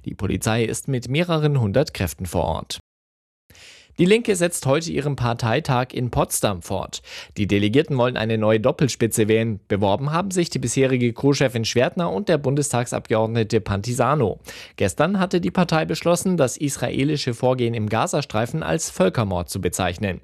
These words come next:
In dem Beschluss ist zugleich ein Bekenntnis zum Existenzrecht des Staates Israels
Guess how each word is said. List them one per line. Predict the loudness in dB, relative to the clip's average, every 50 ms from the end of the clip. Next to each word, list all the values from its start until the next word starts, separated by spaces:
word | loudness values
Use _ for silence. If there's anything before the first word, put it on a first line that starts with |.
| -16 -20 -18 -18 -18 -18 -16 -4
In | -4 0
dem | 0 0 2 0
Beschluss | -2 -2 2 2 2 2 2
ist | 0 -2 -2 -2
zugleich | -4 -2 0 2 2 2 0 -2 -2
ein | -2 -2 0
Bekenntnis | -2 -4 -2 0 -2 -2 0 0 0 0 0 0
zum | -2 -4 -4 -2
Existenzrecht | -2 -4 -4 -2 -4 -4 -2 -2 -2 -2 -2 -2 -2 -2 -2 -2 -2 -6
des | -6
Staates | -2 0 -2 -2 0 -2 -4 -4 -2
Israels | -4 -4 -2 0 2 4 4 4 4 2